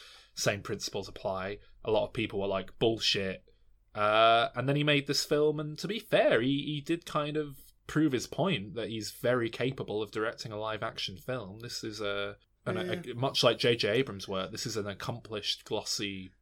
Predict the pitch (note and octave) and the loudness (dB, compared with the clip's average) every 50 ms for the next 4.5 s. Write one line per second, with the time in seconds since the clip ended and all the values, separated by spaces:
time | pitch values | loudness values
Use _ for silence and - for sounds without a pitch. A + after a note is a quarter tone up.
0 | _ _ _ _ _ _ _ _ - - - G#2+ D3 D#3+ A#2 F2+ F#2+ G2 F#2 - | _ _ _ _ _ _ _ _ -18 -8 -4 -2 -2 -2 -4 -8 -12 -14 -12 -12
1 | - G#2 G#2+ A#2 B2+ A#2+ - F#2+ F#2+ A2 C3 C3+ - - - F#2+ G2+ G#2 - - | -8 -4 0 0 0 0 -2 -4 -6 -6 -6 -8 -10 -16 -16 -14 -14 -16 -16 -18
2 | _ - - - - - - - - - - - - _ _ _ _ _ _ - | _ -20 -20 -20 -20 -20 -20 -20 -20 -20 -20 -20 -20 _ _ _ _ _ _ -2
3 | A#3 A#3+ B3 B3 A#3+ A#3 G#3+ G3+ G3 F#3+ F#3+ F#3+ F#3 F3+ F3 D#3+ D3 C#3 B2+ - | 2 4 4 4 6 4 4 2 0 0 0 0 -2 -2 -2 -4 -6 -8 -12 -14
4 | - - - - - - - - D#3 C#3 | -16 -16 -14 -14 -14 -14 -12 -8 -8 -8